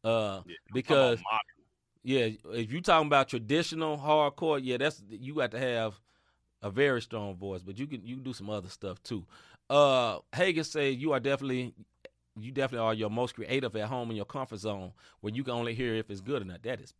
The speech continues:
Speaker 1: big facts.
Speaker 2: Yeah. <laughs>
Speaker 1: Hagen's out
Speaker 2: Very
Speaker 1: here,
Speaker 2: well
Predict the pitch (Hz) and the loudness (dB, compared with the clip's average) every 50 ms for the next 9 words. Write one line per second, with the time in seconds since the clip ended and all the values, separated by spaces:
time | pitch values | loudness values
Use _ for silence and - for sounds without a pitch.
0 | _ - 107 101 - _ _ - - - - - - - - _ _ _ _ _ | _ -12 -12 -12 -12 _ _ -16 -16 -16 -16 -18 -18 -20 -20 _ _ _ _ _
1 | _ _ _ _ _ - 95 95 92 90 85 82 80 _ _ _ _ _ _ _ | _ _ _ _ _ -12 -8 -6 -6 -6 -6 -8 -12 _ _ _ _ _ _ _
2 | _ - 147 - - - - 139 - 127 - - 165 180 - 135 131 123 113 120 | _ -16 -16 -16 -16 -14 -14 -14 -14 -14 -12 -10 -8 -4 -2 -2 -2 -2 -2 -2
3 | 117 117 117 123 - - - 110 | 0 0 -2 -2 -6 -8 -12 -14